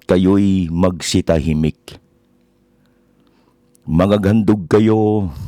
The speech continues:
ng mga hain ng katuwiran at ilagak ninyo ang inyong tiwala sa Panginoon. Marami ang mga nagsasabi, "Sinong magpapakita sa amin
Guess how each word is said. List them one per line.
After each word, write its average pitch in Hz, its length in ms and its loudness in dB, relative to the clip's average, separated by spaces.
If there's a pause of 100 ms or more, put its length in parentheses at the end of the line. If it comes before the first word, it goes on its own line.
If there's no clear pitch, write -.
(120)
ng 87 240 2
mga 92 240 2
hain 87 800 0 (720)
ng 101 240 2
katuwiran 90 800 -2 (1400)
at - 240 -4
ilagak 82 480 0
ninyo 80 640 0
ang 78 240 -4
inyong 80 400 0
tiwala 71 720 -2 (320)
sa - 320 -4
Panginoon. 64 560 -4 (1800)
Marami 90 640 2
ang 113 80 0
mga 101 240 0
nagsasabi, 92 800 -2 (640)
"Sinong 139 800 -2
magpapakita 120 800 -2
sa - 240 0
amin 95 400 0